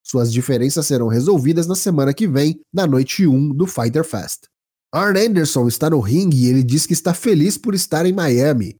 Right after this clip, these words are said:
Não há tempo para falar nada mais, pois as luzes se apagam. Quando retornam, o homem outrora conhecido como Aleister Black está no ringue encarando Arn. Ele o atinge com seu Black Mass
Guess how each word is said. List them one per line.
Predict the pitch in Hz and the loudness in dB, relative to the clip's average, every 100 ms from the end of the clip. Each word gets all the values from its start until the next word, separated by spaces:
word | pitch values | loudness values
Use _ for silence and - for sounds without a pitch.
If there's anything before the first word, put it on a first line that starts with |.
| - | -4
Não | 147 147 | 0 0
há | 151 | -2
tempo | - 170 185 175 | -2 -2 -2 -2
para | 127 131 | -4 -2
falar | 143 123 | -2 -2
nada | 117 123 196 | 0 -2 0
mais, | 262 160 180 - | 0 0 0 -2
pois | 196 202 | -2 0
as | 240 190 | 0 0
luzes | 135 139 151 175 | 2 2 2 0
se | 180 202 | -2 -2
apagam. | 190 - 135 151 127 90 82 _ _ - | -4 -4 -4 -2 -2 -6 -12 _ _ -4
Quando | 113 110 | -2 2
retornam, | 147 180 160 175 196 196 202 | 0 0 0 0 2 0 0
o | 175 170 | 0 2
homem | 165 196 143 131 | 2 2 2 2
outrora | 143 135 156 175 190 | 2 0 0 2 2
conhecido | 175 165 147 131 - 123 123 | 0 2 2 0 0 -2 0
como | 135 131 - | 0 0 -2
Aleister | 165 214 220 - 196 147 | -2 0 0 0 0 0
Black | 120 151 160 - - - | 2 0 -2 -8 -20 -20
está | - - 190 | -8 -2 0
no | |
ringue | 165 - 185 214 135 90 127 | 0 0 0 0 0 0 -2
encarando | 180 220 165 160 208 170 | -2 0 2 2 2 2
Arn. | 147 165 107 - _ | 2 0 -2 -6 _
Ele | 131 151 | -2 0
o | |
atinge | 151 - 139 135 | 0 0 -2 -2
com | 143 139 | -2 0
seu | - 165 | 2 2
Black | 127 143 143 147 | 2 0 0 0
Mass | 147 190 180 | 0 0 -2